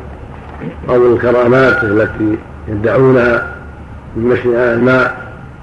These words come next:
أو غير ذلك لا تغتر بهم حتى تجدهم، حتى تجدهم بميزان الشريعة، حتى تنظر أحوالهم من جهة الشريعة، وحتى تعرف تمسكهم بها وتعظيمهم لها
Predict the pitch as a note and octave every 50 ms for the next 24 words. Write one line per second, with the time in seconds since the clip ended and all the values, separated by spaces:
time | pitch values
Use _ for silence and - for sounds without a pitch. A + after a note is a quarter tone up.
0 | - - - - - - A2 A2+ A#2+ B2 A#2 A2+ A2+ A#2 B2+ C3 B2+ B2+ C#3+ E3
1 | F#3 F3+ - D#3 B2 G#2 B2 A#2 G#2 A2+ A2+ G#2 G2+ F2+ E2 - - - - -
2 | - - - - - - - - - - - - - - - - - - - -
3 | - - - - - - - - C3 C#3 - D#3 C#3+ B2+ - D3+ C#3 D#3+ E3 D3
4 | C3 A#2+ B2+ D3 - - - - C3+ - - B2+ C3+ A2+ - - - - - -
5 | - - - - - - - D3+ - - D#3+ - E3+ D#3+ D3 E3 D#3+ D#3 D3 C#3
6 | C#3 C3+ C#3 C#3 C3 C3 C3 B2+ B2 G2+ G#2 A#2 B2 C#3 C3+ A#2 G#2 A2 G2+ A#2
7 | A#2 - E3 D#3+ D3+ C#3 C3+ B2+ B2+ C#3+ C#3+ - - - - - A2+ C3+ C#3+ C#3+
8 | C#3 A#2+ A#2+ B2 A#2 A2+ A2+ G#2+ G#2 - - - A2 A#2 C3 C3 F2 D#2 D2+ -
9 | - - - - - - - - - - - - - - - - - C3+ B2+ A2+
10 | A2 C3 C3+ C3 C#3 C#3 B2+ F3 D#3 D3 C#3+ C3 A#2 A#2+ B2+ B2 A#2 - - C#3+
11 | C3 C3+ A#2 A#2 A2+ A2 C3+ C3 B2 B2 A2+ G2+ - - - G2 G2 G2 G2 A#2+
12 | B2 C#3 C3 C3 A#2+ A#2+ A#2+ B2+ B2+ A2 B2+ A#2+ G#2+ - - -